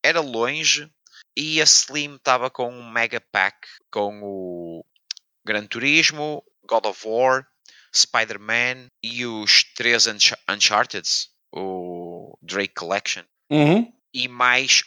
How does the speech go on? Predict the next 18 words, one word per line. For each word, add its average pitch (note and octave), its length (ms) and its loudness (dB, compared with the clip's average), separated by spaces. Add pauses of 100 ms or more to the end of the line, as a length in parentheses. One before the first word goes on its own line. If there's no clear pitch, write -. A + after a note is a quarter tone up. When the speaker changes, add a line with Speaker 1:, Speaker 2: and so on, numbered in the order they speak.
Speaker 1:
um B2 240 -6
ano B2+ 260 -2
de - 140 -16
P B2 240 -2
S A2+ 240 4
N A2 140 -2
Plus, A#2+ 500 -4 (260)
então F#2+ 560 -2 (460)
não, G2 340 -14 (120)
nem, C#3 240 0
nem C#3+ 160 0
pensei B2+ 340 0
duas A2 220 -6
vezes. F2 400 -6 (440)
Agora B2+ 360 4
estou C3 360 2
a C3 60 -4
jogar A#2 560 2